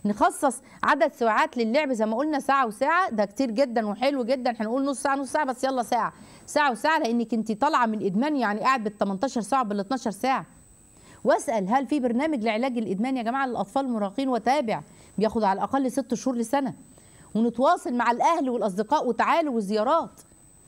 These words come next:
ال-، العلاج المعرفي والعلاج السلوكي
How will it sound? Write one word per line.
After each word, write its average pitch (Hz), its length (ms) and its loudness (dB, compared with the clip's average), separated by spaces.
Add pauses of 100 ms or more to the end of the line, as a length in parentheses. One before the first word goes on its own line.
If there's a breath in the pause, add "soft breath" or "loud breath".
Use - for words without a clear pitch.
(220 loud breath)
ال-، 226 280 2
العلاج 247 360 2
المعرفي 262 460 0
والعلاج 240 400 0
السلوكي 240 680 -2